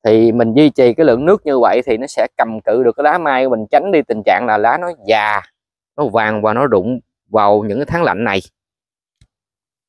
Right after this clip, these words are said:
Còn về, à, phun thuốc phòng bệnh thì mình vẫn phun. Phun thuốc phòng bệnh như là mình phun được cái thằng, à, Antraquan phun được nè, Mancozeb xanh phun được nè,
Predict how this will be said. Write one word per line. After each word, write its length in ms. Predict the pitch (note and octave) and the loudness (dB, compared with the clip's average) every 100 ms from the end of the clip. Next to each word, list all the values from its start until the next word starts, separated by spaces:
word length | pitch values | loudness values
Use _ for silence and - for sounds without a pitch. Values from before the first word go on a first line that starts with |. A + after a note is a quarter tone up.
| _ _ _ _ _ _ _ _ _ _ _ _ _ _ _ _ _ _ _ _ _ _ _ _ _ | _ _ _ _ _ _ _ _ _ _ _ _ _ _ _ _ _ _ _ _ _ _ _ _ _
Còn 280 | A2 A2 A#2 | 0 2 2
về, 320 | A#2 A#2 A#2 | 4 4 4
à, 520 | A#2 A2+ A2+ A2+ A2 G#2 | 4 2 0 -2 -2 -2
phun 200 | E3 D3 | -2 0
thuốc 180 | D#3+ - - | 0 -2 -2
phòng 220 | A#2 G#2+ | -4 0
bệnh 240 | G#2 G#2 B2+ | 0 0 -2
thì 120 | A#2 | -4
mình 220 | A#2 G#2+ | -4 -4
vẫn 220 | G2 D3+ | -6 -4
phun. 200 | D#3+ D#3 C#3+ _ _ _ _ _ - | -2 -2 -4 _ _ _ _ _ -4
Phun 160 | D3+ C3+ | -2 0
thuốc 160 | F#3+ | -2
phòng 180 | - A2 | 0 0
bệnh 240 | G#2+ G#2+ C#3 | 2 2 2
như 120 | C#3 | 2
là 180 | B2 A2+ | 4 2
mình 180 | A2 G#2 | -2 -2
phun 260 | D3 C#3+ | -2 0
được 160 | A#2+ A2 | -2 -2
cái 80 | D#3+ | -4
thằng, 220 | A#2+ G#2 | -6 -6
à, 380 | G#2+ G#2+ G#2+ A2 _ _ _ _ _ | -4 -2 -2 -4 _ _ _ _ _
Antraquan 500 | - C3 C3 C#3+ C3+ | -4 -2 0 2 0
phun 200 | B2 C3+ | 0 0
được 220 | A#2 G#2+ A#2 | 0 0 -2
nè, 180 | A2 B2+ _ _ _ | -4 -6 _ _ _
Mancozeb 500 | G#2 A#2+ C3+ C3 C3 | -6 -2 -2 -2 0
xanh 320 | F3 - C3+ B2+ | 0 -2 -6 -4
phun 200 | C3+ A#2+ | 0 2
được 160 | G#2 | 0
nè, 200 | A2 G2+ | -2 -6